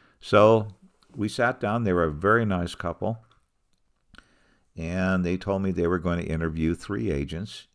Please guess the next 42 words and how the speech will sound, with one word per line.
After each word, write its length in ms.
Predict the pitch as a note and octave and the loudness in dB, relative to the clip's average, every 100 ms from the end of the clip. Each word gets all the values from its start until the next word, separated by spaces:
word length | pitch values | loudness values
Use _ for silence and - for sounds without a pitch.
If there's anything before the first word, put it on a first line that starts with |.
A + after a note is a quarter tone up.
| E2 | -12
and 220 | D#2 D2+ | -8 -6
that, 140 | D#2 - _ - | -8 -10 _ -14
uh, 280 | - D2 D#2 D#2 | -12 -12 -12 -10
that 160 | D#2 | -8
I 140 | D2+ D2 | -6 -4
was 380 | D#2+ D#2+ - - _ - | -4 -6 -12 -20 _ -8
one 280 | D#2+ E2+ | -2 0
of 100 | F2+ F#2+ | 0 -2
the 100 | F#2 | -6
three 320 | - D#2+ D#2 | -4 -4 -2
that 180 | E2 E2 | -4 -6
they 120 | D#2+ | -6
were 140 | E2 | -4
gonna 200 | D#2+ D2+ | -4 -6
interview. 760 | - - C#2+ D2 C#2 C2+ D2+ F2+ - _ _ _ _ _ _ _ | -6 -8 -8 -8 -8 -6 -4 -6 -10 _ _ _ _ _ _ _
And 600 | D#2 D#2 D#2 D#2 D#2 D#2+ | -8 -4 -4 -2 -2 -4
they 140 | D#2 D#2 | -4 -2
asked 260 | D#2 - | -4 -4
me 120 | F#2 | -4
a 40 | D#2 | -2
bunch 260 | C#2+ C#2+ | -4 -6
of 80 | G2 | -10
questions 640 | - D2+ D2 - D#2+ F2+ | -2 -2 -2 -6 -6 -6
and 160 | F2+ D#2 | -6 -6
this 220 | D#2 - | -8 -8
and 100 | E2 | -8
that 220 | D#2 D#2+ | -6 -6
and 80 | D2 | -6
the 80 | D2+ | -4
other 140 | D2+ | -4
thing, 240 | D#2 F#2+ G2 | -4 -6 -4
and 80 | E2 | -4
I 80 | |
tried 240 | D#2 F2+ E2 | -2 -2 0
to 80 | D#2+ | 0
answer 320 | D#2+ E2 F2+ | -2 -2 -4
them 80 | D#2+ | -4
the 80 | |
best 260 | D2+ D#2 D2+ | -2 -4 -4
way 180 | E2+ D#2 | -4 -2
I 140 | C#2+ | -4
could. 460 | D2 D#2+ C#2 E2 | -4 -2 -2 -2